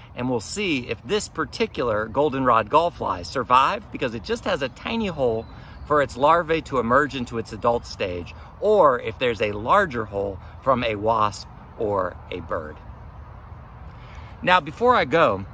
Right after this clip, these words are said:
I just want to clear up, uh, one thing about goldenrod. You know, a lot of people have bad allergy problems here in Atlanta, but it turns out goldenrod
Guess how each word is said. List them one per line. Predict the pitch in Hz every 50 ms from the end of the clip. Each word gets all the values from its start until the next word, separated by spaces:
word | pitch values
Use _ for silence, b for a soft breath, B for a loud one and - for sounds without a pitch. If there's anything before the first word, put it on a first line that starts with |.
| - - -
I | -
just | 151 147 254 240 -
want | 247 233 214
to | 190 160
clear | - - - 185 180 160 143
up, | 131 120 110 - - - - - - - - - -
uh, | - 135 139 139 135 131 131 135
one | 156 202 214 202 180
thing | - 180 165 139 117 107 110
about | 117 110 120 117 104 104
goldenrod. | - 131 131 127 107 110 98 90 85 85 82 82 - -
You | 135 156
know, | 160 160 151 139 - - - -
a | - 156
lot | 170 208 233 254 262 226
of | -
people | - 180 175 156 - 147 135 127 123 120 110 - - -
have | 120 127 143 135 123 107 - - - - - - -
bad | 160 165 165 170 165 165 156 160 156 - - -
allergy | 139 135 131 135 123 104 90 101
problems | 92 - - 98 90 87 90 87 85 82 - B B B B B
here | - 147 139 127 123
in | 127 123 110
Atlanta, | 104 101 107 107 104 95 92 - - - B B B B
but | - 139
it | 143 123
turns | - - 208 208 196 -
out | 185 202 196 165 117 107 - - - - -
goldenrod | - 160 196 196 190 185 156 139 127 123 117 113 113 110